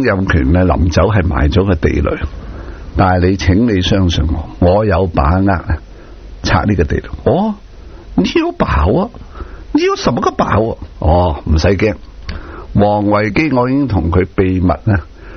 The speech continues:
喺半島酒店 Gadis 啊撐咗三次，啊，撐台腳。我就問佢，我話我而家政府我撐你，我俾你開埋新聞台，你拍電視劇，我叫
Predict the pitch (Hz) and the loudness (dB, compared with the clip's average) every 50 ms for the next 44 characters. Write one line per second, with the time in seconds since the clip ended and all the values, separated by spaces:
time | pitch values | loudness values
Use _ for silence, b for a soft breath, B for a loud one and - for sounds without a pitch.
0 | B B - - 123 123 - 101 98 95 95 87 90 87 95 101 110 - - 80 | B B -2 0 0 2 2 2 2 2 2 2 2 2 2 0 0 0 0 2
1 | 92 98 92 - - 80 82 80 78 - - 101 98 92 90 - 95 - - - | 2 0 0 0 0 2 2 0 0 0 0 2 2 2 0 -2 -4 -6 -4 -2
2 | - 82 82 82 - - - - 85 82 80 82 92 - - 90 87 87 78 85 | 0 2 2 2 0 0 0 2 2 2 2 2 0 0 0 0 2 2 2 0
3 | 85 - - - - - - - B B B B B B B B B B B B | 0 -2 -2 -6 -8 -8 -8 -10 B B B B B B B B B B B B
4 | B B B B - - - - - - - 80 82 82 82 78 76 - 85 87 | B B B B -16 -16 -16 -16 -6 -2 0 2 2 2 0 0 0 0 0 2
5 | 85 80 78 - 92 - - - - - - - - - B B B B B B | 2 2 0 0 0 -2 -4 -4 -6 -14 -18 -20 -18 -18 B B B B B B
6 | B B B B B - - - 107 107 113 117 120 110 110 92 87 85 85 85 | B B B B B 0 0 2 2 2 2 2 0 2 2 2 2 2 2 2
7 | 76 76 80 76 71 71 - - - B B B B B B B B B B B | 2 2 2 2 2 2 0 -2 -6 B B B B B B B B B B B
8 | B B - - 113 107 98 95 92 85 90 98 113 139 131 101 80 80 - 120 | B B -2 0 2 2 2 2 2 2 2 2 2 2 0 0 0 0 0 0
9 | 123 - - 90 82 82 82 98 92 80 76 76 - - - 76 71 71 67 62 | 0 2 0 0 2 2 2 2 2 2 2 0 0 0 2 2 2 2 2 0
10 | 69 - - - - - - - - - - - - B B B B B B B | -2 -4 -8 -10 -14 -16 -16 -16 -16 -16 -18 -18 -18 B B B B B B B
11 | - 151 160 - - - 156 190 196 170 147 135 170 185 160 127 98 92 82 - | 0 0 0 0 0 0 2 2 2 2 2 2 2 2 2 2 2 2 0 0
12 | 147 135 110 82 80 85 87 90 80 - - - B B B B B B B B | 2 2 2 0 0 0 0 0 -2 -6 -10 -18 B B B B B B B B
13 | B B - 160 143 165 151 160 170 160 - 139 127 127 127 123 135 127 120 131 | B B 0 0 2 2 2 0 0 0 0 0 0 0 0 0 0 2 2 2
14 | 131 113 - - - 120 143 143 - 147 143 143 143 | 0 0 0 -2 -2 -2 0 0 0 0 0 0 -2